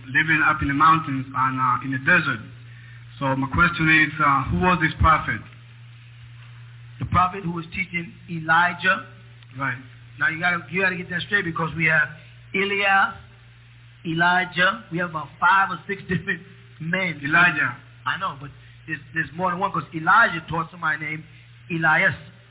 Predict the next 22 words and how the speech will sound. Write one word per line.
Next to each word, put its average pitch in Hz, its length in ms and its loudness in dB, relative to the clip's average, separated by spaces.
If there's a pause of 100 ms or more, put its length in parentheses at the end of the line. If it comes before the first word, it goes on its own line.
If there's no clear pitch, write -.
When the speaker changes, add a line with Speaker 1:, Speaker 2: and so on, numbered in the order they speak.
(920)
Speaker 2:
And 147 100 2
I'm 151 160 -4
saying, 175 280 0 (100)
and 165 140 2
when 170 120 -2
they 165 100 -4
translate 196 640 2
these 156 160 -8
names, 151 300 -8 (160)
they 156 80 -2
all 175 260 0
come 175 140 -2
out 165 140 0
to 165 40 -16
be 156 100 -10
the 147 160 -12
same 156 200 -6
person. 165 340 -4 (280)
The - 80 -18
prophet 196 340 0
Elijah 170 440 0
himself 175 460 -2